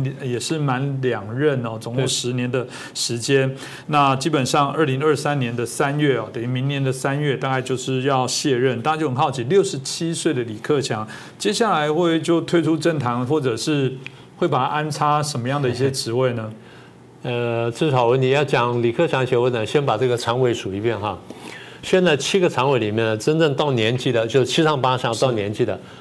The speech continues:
Speaker 2: 第一个是习近平，习近平满六十九，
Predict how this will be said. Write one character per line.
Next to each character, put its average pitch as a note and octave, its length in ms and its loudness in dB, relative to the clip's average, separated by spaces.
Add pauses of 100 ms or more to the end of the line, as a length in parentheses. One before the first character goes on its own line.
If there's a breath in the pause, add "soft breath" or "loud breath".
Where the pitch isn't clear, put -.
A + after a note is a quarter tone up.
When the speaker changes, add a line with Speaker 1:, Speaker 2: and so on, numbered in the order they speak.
(160 loud breath)
Speaker 2:
第 D3 180 6
一 D#3 40 6
个 C#3 100 4
是 B2+ 120 0
习 A2+ 160 -4
近 B2+ 120 2
平， G#2 280 -4 (480 loud breath)
习 - 220 2
近 E3 200 4
平 B2 140 2
满 A2+ 380 0
六 C#3 120 6
十 - 160 -2
九， A2+ 160 0